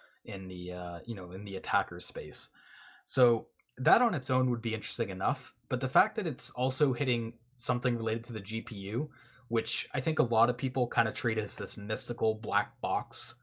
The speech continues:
that just, you know, you give it some numbers and it spits out magic 'cause they're just so complicated in how they work. I think that makes this blog post even more fascinating. Um, so that's why I wanted to bring it up.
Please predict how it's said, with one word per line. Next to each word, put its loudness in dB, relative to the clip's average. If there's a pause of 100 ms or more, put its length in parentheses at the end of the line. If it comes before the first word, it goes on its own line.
(240)
that -4
just, -6 (200)
you -4
know, -4
you -4
give 2
it 4
some 0
numbers 2
and -2
it -4
spits -2
out -2
magic -2 (240)
'cause 2
they're 0
just 0
so 0
complicated -2
in -8
how -4
they -4
work. -6 (420)
I 2
think 4
that 4
makes 0
this -2
blog 2
post -2
even -4
more -2
fascinating. -4 (480)
Um, -2 (480)
so 2
that's 2
why 6
I 4
wanted 0
to -2
bring -2
it -10
up. -12